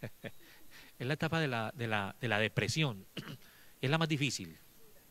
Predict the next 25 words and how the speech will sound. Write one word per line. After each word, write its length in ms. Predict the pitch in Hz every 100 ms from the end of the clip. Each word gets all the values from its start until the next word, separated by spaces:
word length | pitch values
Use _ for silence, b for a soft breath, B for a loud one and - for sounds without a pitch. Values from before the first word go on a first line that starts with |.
| -
es 220 | 120 113
la 180 | 117 135
etapa 560 | 131 - 131 - 135 131
más 340 | 131 135 123
difícil 800 | 127 123 156 170 165 - 160 147 B B B B B - - - - -
porque, 960 | 123 117 110 104 - 117 110 107 104 - -
<clears throat> 720 | - 202 165 123 - - - -
porque 320 | 135 - 123
viene, 640 | 110 117 117 139 139 139 - - - - 139
viene 240 | 123 127 135
todo 280 | - 147 143
lo 80 | 123
de 80 |
la 140 | 107 98
culpabilidad, 920 | - 107 - 101 98 95 101 147 117 - - - B B B B B B -
lo 120 | 123 101
que 120 | 104
cuando 260 | 110 101
estamos 720 | 95 - 110 120 127 131 - - B B -
frente 360 | 123 101 -
a 80 | 104
un 500 | 104 107 110 117 117
momento 440 | 123 127 127 127
de 100 | 117
muerte 640 | 104 110 113 - 131 127